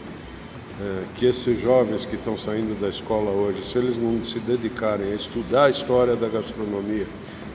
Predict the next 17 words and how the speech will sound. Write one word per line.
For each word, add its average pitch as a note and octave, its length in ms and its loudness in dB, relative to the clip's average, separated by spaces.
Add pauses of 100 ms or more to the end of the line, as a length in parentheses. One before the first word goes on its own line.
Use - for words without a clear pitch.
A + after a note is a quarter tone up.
aprender G#2+ 460 2
as A#2+ 180 4
velhas A2+ 360 4
técnicas, G2 640 -2 (400)
aprender A2 440 -2
os A#2 180 0
pratos G#2 500 -4
clássicos, - 760 -4 (480)
não G#2 100 0
adianta A2+ 460 0
nada G#2 300 0
eles G2 160 -2
ficarem G2 440 -2
inventando G2 600 -2
espumas G#2 640 -4
e - 20 0
alquimias. F#2 720 -6